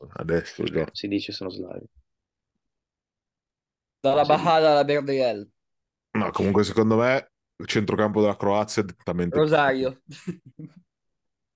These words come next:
Speaker 1: il centrocampo della Croazia è nettamente più forte del mondiale.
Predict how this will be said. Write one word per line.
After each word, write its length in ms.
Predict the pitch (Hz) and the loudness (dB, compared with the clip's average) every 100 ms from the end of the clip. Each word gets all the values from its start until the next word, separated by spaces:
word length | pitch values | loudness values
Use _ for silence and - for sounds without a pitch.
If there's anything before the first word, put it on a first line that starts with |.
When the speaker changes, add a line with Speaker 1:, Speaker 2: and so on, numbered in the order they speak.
| _ _ - | _ _ -10
Speaker 1:
il 80 | |
centrocampo 420 | - 101 101 110 113 | -6 -2 0 2 2
della 120 | 107 | 0
Croazia 320 | - 107 - | 0 -2 0
è 40 | 110 | -4
nettamente 360 | 101 92 90 | -2 -6 -6
più 120 | 80 | -10
forte 300 | 87 - - | -10 -10 -4
del 100 | 87 | -2
mondiale. 540 | 82 82 82 82 76 | -2 -4 -6 -8 -10